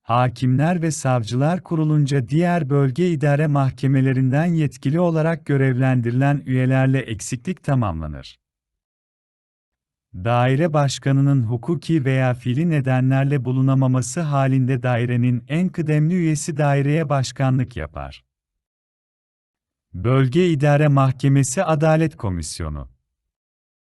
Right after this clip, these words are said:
Her bölge idare mahkemesinde bir bölge idare mahkemesi adalet komisyonu bulunur.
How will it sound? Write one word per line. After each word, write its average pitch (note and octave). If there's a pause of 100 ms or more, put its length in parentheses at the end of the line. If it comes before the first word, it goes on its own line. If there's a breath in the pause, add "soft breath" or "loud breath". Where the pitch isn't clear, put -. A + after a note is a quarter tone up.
(720)
Her D#3
bölge D3+
idare B2+
mahkemesinde B2+
bir D#3+
bölge C#3+
idare C3+
mahkemesi B2+
adalet D3+
komisyonu D3+
bulunur. D#2